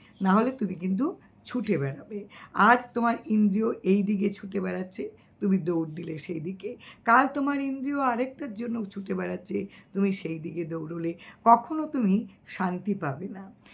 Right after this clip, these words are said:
কাজেই এই যে ভেতরে যে একটা আনন্দ বৃদ্ধি পাওয়া, এই আনন্দ বৃদ্ধি পাবে তখনই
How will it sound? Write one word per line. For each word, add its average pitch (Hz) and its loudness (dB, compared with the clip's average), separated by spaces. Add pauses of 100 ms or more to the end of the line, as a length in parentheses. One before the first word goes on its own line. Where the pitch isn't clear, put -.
(120)
কাজেই 226 2 (100)
এই 208 4
যে 220 0
ভেতরে 185 -2
যে 233 -2
একটা - -6
আনন্দ 247 2
বৃদ্ধি 196 0
পাওয়া, 170 -4 (240)
এই 185 0
আনন্দ 202 0
বৃদ্ধি 180 -6
পাবে 190 -2
তখনই 190 0